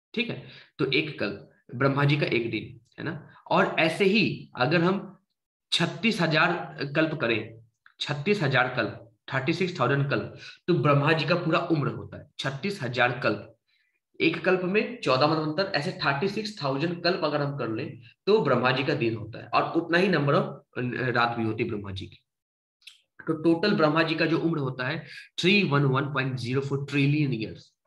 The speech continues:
है ना? तो यहाँ पे जो है, अगर हम ब्रह्मा जी के दिन की बात करते हैं, तो ब्रह्मा जी की उम्र की भी बात करते हैं, तो सबसे पहले तो समझिए, तो दिव्य युग,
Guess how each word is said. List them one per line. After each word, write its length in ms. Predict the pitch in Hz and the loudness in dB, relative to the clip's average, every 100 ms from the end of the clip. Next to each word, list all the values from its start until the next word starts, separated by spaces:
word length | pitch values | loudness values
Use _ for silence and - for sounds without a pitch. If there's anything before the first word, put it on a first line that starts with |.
| - | -12
है 80 | |
ना? 200 | 135 - - _ - _ _ | -10 -12 -18 _ -20 _ _
तो 240 | 196 214 170 | 2 4 4
यहाँ 260 | 175 226 | 4 2
पे 80 | 220 | 2
जो 140 | 180 | 0
है, 420 | 175 208 - - - - | 0 0 -4 -14 -6 0
अगर 160 | 151 | 4
हम 100 | 175 | 4
ब्रह्मा 260 | 151 143 156 | 4 4 4
जी 140 | 156 | 2
के 80 | 156 | 0
दिन 220 | 143 143 | -2 -2
की 80 | 151 | 0
बात 260 | 139 139 139 | 0 -2 -4
करते 240 | 139 - | -8 -8
हैं, 200 | 151 - _ _ _ - | -12 -12 _ _ _ 0
तो 380 | 147 151 151 - | 4 4 2 -2
ब्रह्मा 220 | 123 127 | -4 -2
जी 120 | 135 - | -2 -2
की 100 | - | -2
उम्र 220 | 156 160 | -2 0
की 120 | 151 | -2
भी 60 | 143 | 2
बात 240 | 135 131 | 2 0
करते 240 | 123 - 143 | -4 -6 -8
हैं, 100 | 147 | -8
तो 80 | |
सबसे 240 | 165 139 160 | -6 -6 -2
पहले 180 | 147 151 | 0 0
तो 120 | 151 | -2
समझिए, 380 | 143 131 131 165 - - - | -2 -4 -4 -6 -10 -16 -6
तो 60 | 147 | -2
दिव्य 340 | 127 196 139 | 2 2 2
युग, 320 | 117 101 - | -2 -4 -8